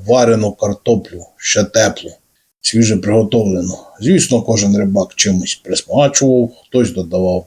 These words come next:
жовток яйця, олію, мед і так далі. Ті, хто любить подрімати на березі,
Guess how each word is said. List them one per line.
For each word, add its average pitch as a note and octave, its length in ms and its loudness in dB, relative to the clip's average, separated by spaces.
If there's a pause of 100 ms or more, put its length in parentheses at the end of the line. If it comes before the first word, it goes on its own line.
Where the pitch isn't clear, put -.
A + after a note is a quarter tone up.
жовток A2+ 560 -4
яйця, G#2+ 720 0 (460)
олію, G#2 800 2
мед G#2+ 600 0 (460)
і G2+ 80 -4
так G#2+ 200 0
далі. G2 360 0 (380)
Ті, A3+ 160 2
хто - 220 -2
любить C3+ 680 2
подрімати D3+ 580 2
на D#3+ 140 4
березі, D3 640 2